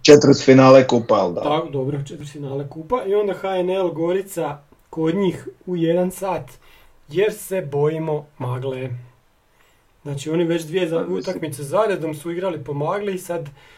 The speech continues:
Speaker 2: u jedan ako bude po, ono, po danu pa će se malo ipak bolje vidjeti nego pod reflektorima, ali opet, ne znam, vidit ćemo.
Speaker 3: Da.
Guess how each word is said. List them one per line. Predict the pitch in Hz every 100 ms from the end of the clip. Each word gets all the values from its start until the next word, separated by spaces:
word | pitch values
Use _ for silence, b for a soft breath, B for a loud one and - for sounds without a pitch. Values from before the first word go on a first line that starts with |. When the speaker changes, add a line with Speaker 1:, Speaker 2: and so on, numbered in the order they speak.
| b b b _
Speaker 2:
u | 147
jedan | 147 165 190 180
ako | 165 165
bude | 151 202 196 170
po, | -
ono, | 156 165 147
po | 147
danu | 147 160 180 170
pa | 147
će | 143
se | 143 147
malo | 151 143
ipak | 139 139
bolje | 131 135 127
vidjeti | 123 120 -
nego | 120 120
pod | 127 123
reflektorima, | 131 165 220 - 156 151 143
ali | 139 147
opet, | 165 - 139 - - _ _ _ _ _ _
ne | 120
znam, | 117 - _ _ _ _ _ _ _ _ _ _
vidit | 151 143 -
ćemo. | - -
Speaker 3:
Da. | 92 80